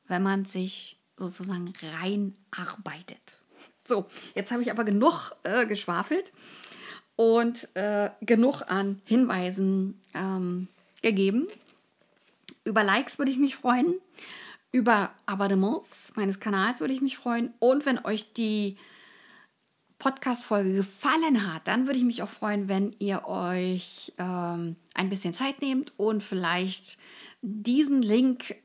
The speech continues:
auch an weitere Künstler oder Kunstschaffende versendet. Vielleicht haben die auch Interesse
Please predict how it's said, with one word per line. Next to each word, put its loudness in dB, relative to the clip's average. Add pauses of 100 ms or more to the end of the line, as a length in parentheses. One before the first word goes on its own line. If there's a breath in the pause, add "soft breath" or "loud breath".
auch 0 (100)
an 0 (140)
weitere -2
Künstler 0
oder -4
Kunstschaffende -2 (1160 loud breath)
versendet. 4
Vielleicht -2
haben 0
die -2
auch -4
Interesse -4